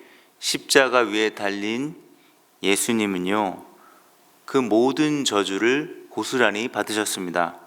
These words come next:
하지만 눈에는 눈, 이에는 이로 복수하지 않으셨죠.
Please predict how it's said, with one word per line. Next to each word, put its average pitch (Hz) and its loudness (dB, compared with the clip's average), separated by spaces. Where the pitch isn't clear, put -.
하지만 123 4
눈에는 127 0
눈, 135 -2
이에는 113 2
이로 107 0
복수하지 104 0
않으셨죠. 85 -6